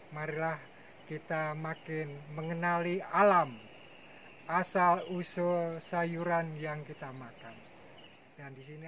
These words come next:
asparagus. Demikian akhir pandangan mata tentang asparagus dari kebun sampai ke piring di ruangan mewah. Jangan lupa, biar semangat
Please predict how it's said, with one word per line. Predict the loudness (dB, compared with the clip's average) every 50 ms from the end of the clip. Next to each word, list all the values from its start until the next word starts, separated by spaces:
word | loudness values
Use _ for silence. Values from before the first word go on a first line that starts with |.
| -14
asparagus. | -16 -18 -20 -20 -18 -14 -10
Demikian | -8 -8 -8 -4 0 2 4 4 6 4 4 2 0 -2 -8 -14 -20 -20 -20 -20 -20 -20 -20 -20 -20 -20 -20 -20 -20 -20 -18 -8 -2
akhir | -2 -2 0 2 4 4 4 4
pandangan | 6 6 6 8 6 6 4 2
mata | 2 2 2 2 2 2 2 4 6 6 6 6 4 0 -4 -12 -16 -20 -20 -20 -20 -20 -20 -12 -8 -6
tentang | -6 -4 -2 0 2 2 4 4 2 2 -2 -4 -10 -12 -10 -6
asparagus | -6 -6 -6 -6 -4 0 2 2 2 2 0 0 -2 -2 -2 -4 -6 -10 -12 -14 -16 -18 -20 -20 -20 -20 -20 -20 -20 -20 -18 -6 0
dari | 4 4 6 4 4
kebun | 4 6 6 8 10 12 12 12 12 12 12 12 6 -6 -8 -14 -20 -20 -20 -20 -20 -20 -20 -20 -20 -20 -20 -20 -20 -20 -20 -12
sampai | -8 -4 -4 -4 -2 0 0 0 0 -2 -4 -10 -16 -16 -10 -6
ke | -4 -4 -4 -4 -6 -8 -10 -14 -16 -18 -20 -20 -20 -20 -20 -20 -20 -20 -20 -8 -2
piring | 2 2 4 6 6 4 4 2 0 -2
di | -4 -4 -4
ruangan | -4 -4 -2 0 0 -2 -2 -4 -4 -4 -6
mewah. | -6 -6 -6 -8 -8 -10 -10 -12 -14 -14 -16 -16 -16 -16 -18 -18 -18 -18 -18 -18 -18 -18 -20 -20 -20 -20 -20 -20 -20 -20 -20 -20 -20 -20 -20 -20 -20 -20 -18 -14
Jangan | -12 -12 -10 -8 -8 -8 -8 -8
lupa, | -8 -4 -2 0 0 0
biar | 0 -2 -4 -6 -6
semangat | -8 -10 -10 -10 -8 -8 -6 -6 -6 -6 -6